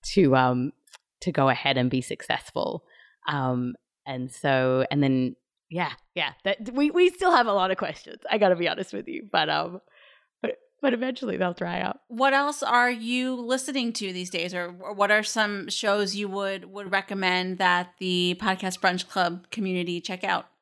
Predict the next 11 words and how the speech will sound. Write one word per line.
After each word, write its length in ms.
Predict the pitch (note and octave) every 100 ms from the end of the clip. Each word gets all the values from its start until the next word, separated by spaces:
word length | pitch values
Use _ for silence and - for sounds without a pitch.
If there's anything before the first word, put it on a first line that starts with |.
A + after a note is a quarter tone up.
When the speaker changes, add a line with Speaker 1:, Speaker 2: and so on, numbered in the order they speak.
| _
Speaker 1:
What 120 | A3 A3
I 380 | A3 A3 A3 G#3+
am 160 | F3+ E3+
listening 400 | F3 - E3+ F#3
to, 320 | F#3 F3 E3+ -
uh, 360 | F3 E3+ F3 - -
right 260 | F#3 D#3+
now 380 | F3+ D#3+ D3+ D#3 -
is, 400 | F#3 E3+ F3 D#3+ -
uh, 280 | D#3+ D#3 - G#3
not 420 | A3+ A#3 -